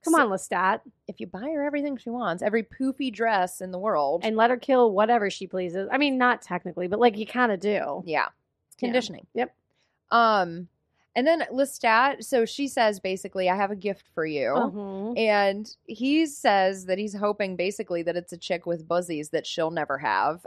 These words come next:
Speaker 2: And I was like, "Oh, sick burn."
Speaker 1: Yeah, that was kinda rude.
Speaker 2: <laughs> Um,
Speaker 1: She's like, "Why do you say such things?"
Speaker 2: Yeah, she's just bumming. Like,
Speaker 1: Yeah.
Speaker 2: "Thanks a heap, yo." Insult
Speaker 1: Yeah.
Speaker 2: to injury. Um,
Speaker 1: Now she's got big tots.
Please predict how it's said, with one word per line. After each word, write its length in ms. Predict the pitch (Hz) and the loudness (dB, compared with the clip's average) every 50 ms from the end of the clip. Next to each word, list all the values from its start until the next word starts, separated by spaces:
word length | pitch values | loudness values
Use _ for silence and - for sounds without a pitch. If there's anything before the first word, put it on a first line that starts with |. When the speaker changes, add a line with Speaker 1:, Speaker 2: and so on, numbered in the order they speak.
| - | -6
Speaker 2:
And 140 | - 196 208 | -2 0 2
I 80 | 202 202 | 2 2
was 160 | 202 214 - | 2 0 0
like, 140 | 214 208 - - | 0 0 2 2
"Oh, 140 | 311 311 | 0 0
sick 260 | 277 - - 330 - - | 0 -4 -8 -8 -6 -4
burn." 340 | - 247 294 339 269 226 - - | -2 -2 -2 -2 -4 -8 -10 -4
Speaker 1:
Yeah, 140 | 269 277 - 247 | 0 0 2 2
that 120 | 254 254 | 2 0
was 140 | 277 311 - | 0 -2 -6
kinda 300 | - - 392 392 359 247 190 165 160 165 - - | -6 -6 -4 -2 0 0 -2 -2 -4 -2 -2 0
rude. 420 | - - 415 - 440 427 440 427 403 381 | 0 -2 -2 -2 -2 -4 -4 -4 -4 -4
Speaker 2:
<laughs> 40 | - - _ - - 466 466 466 466 440 427 403 370 302 - | -4 -6 _ -8 -4 -2 -2 0 0 -2 -2 -4 -6 -6 -4
Um, 380 | - - 269 269 262 254 240 226 | 0 4 6 6 6 6 6 4
Speaker 1:
She's 120 | 226 262 254 | 2 0 -2
like, 120 | 285 277 | -2 0
"Why 160 | 294 302 330 | 0 0 2
do 60 | 359 359 | 2 0
you 60 | 349 | -2
say 240 | - - 190 170 170 | -4 -6 -10 -10 -10
such 320 | - - - - - - | -10 -14 -16 -16 -18 -20
things?" 400 | - - - - 202 202 - - - | -16 -14 -14 -12 -12 -12 -14 -12 -10
Speaker 2:
Yeah, 460 | - 247 262 277 285 285 269 226 208 226 | -4 -2 0 2 4 6 6 6 6 4
she's 280 | - - 269 233 208 | 2 -2 -6 -6 -6
just 340 | - 170 156 - - - - 175 - - | -6 -8 -8 -10 -14 -20 -20 -12 -6 -4
bumming. 460 | 165 170 185 220 202 151 135 151 156 | -2 -2 -2 -2 -6 -6 -8 -10 -10
Like, 100 | 214 233 | -8 -8
Speaker 1:
Yeah. 240 | 233 233 220 202 202 | -6 -4 -4 -4 -2
Speaker 2:
"Thanks 240 | 185 185 208 220 220 | -2 -4 -4 -4 -8
a 40 | 175 | -8
heap, 280 | - - 208 202 196 - | -8 -10 -12 -12 -8 -4
yo." 320 | 165 156 147 156 180 196 220 | 0 2 2 2 0 0 -2
Insult 360 | 220 208 208 202 196 208 180 180 190 | -4 -2 0 2 2 0 0 0 -4
Speaker 1:
Yeah. 60 | - | -6
Speaker 2:
to 60 | 131 | -6
injury. 460 | 185 202 185 180 170 165 165 170 196 - _ _ - _ _ _ _ - | -6 -6 -2 -2 0 2 2 0 0 -4 _ _ -20 _ _ _ _ 2
Um, 360 | 208 220 196 190 180 170 160 | 4 4 6 6 6 4 4
Speaker 1:
Now 180 | 170 226 233 254 | 2 2 2 2
she's 220 | - - 277 220 - | 0 -2 -8 -6 -4
got 280 | - 180 - - 165 - | -4 -4 -4 -4 -2 0
big 260 | 233 294 311 _ - | 0 0 0 _ -10
tots. 680 | - 180 165 - - - _ - - - - - | -10 -10 -8 -8 -10 -14 _ -20 -18 -18 -18 -18